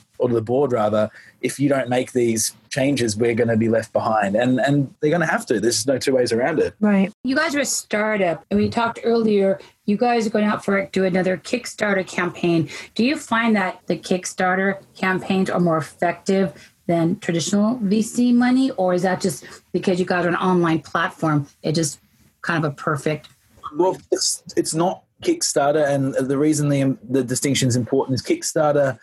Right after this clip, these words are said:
Speaker 1: is kind of like you spend some money and you might get a few, you know, digital pens that can translate handwriting to, you know, some novel, weird, quirky product, right? That's how Kickstarter
Speaker 2: <laughs>
Speaker 1: What we're doing is equity crowdfunding, so it's very different. So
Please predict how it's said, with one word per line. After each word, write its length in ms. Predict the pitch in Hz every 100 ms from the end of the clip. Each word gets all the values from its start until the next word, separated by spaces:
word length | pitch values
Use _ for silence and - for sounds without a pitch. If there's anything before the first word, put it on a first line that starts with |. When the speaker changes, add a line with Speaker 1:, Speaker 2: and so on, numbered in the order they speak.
| - - -
Speaker 1:
is 220 | 131 -
kind 300 | - 165 170
of 120 | 139
like 220 | 143 135 -
you 260 | 135 113 -
spend 320 | - - 139 131
some 140 | 131
money 260 | 131 131 131
and 120 | 120
you 80 | 120
might 280 | 123 123
get 240 | 127 117 - - 120
a 80 |
few, 520 | - - 127 123 117 107 -
you 80 | 123
know, 200 | 113 110
digital 520 | 107 139 123 123 117
pens 380 | 123 120 123 104
that 200 | 110 107 - - - -
can 120 | 127
translate 640 | 117 131 127 117 123 117 - -
handwriting 560 | 131 123 120 120 120
to, 200 | 110 123 131
you 80 | 160
know, 80 | 139
some 380 | - 190 170
novel, 340 | 156 165 160 143
weird, 240 | 143 139
quirky 320 | 139 139 131
product, 320 | 123 147 123 110
right? 220 | 131 143 - - -
That's 180 | 143 139
how 120 | 143
Kickstarter 500 | 131 139 262 269 233 -
Speaker 2:
<laughs> 40 | - - - -
Speaker 1:
What 160 | 156 170
we're 140 | 156
doing 300 | 151 151 135
is 120 | 131 -
equity 340 | 143 143 127
crowdfunding, 580 | - 127 117 127 113 107
so 60 | 120
it's 100 | -
very 220 | 151 139
different. 440 | 135 - 117 101
So 280 | 131 127